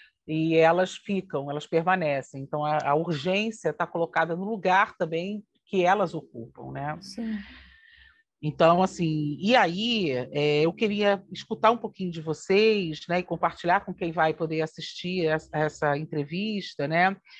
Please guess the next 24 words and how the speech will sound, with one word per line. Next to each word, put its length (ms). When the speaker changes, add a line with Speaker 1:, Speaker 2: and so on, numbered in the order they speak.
Speaker 1:
É 100
como 300
assumir, 600
gente, 400
a 20
deficiência 1120
como 160
expressão 480
da 80
diversidade 720
humana 640
e 100
os 120
direitos 1080
por 160
políticas 560
de 120
cuidado 640
que 120
cabem 360
às 100
crianças 460
com 120
deficiência 920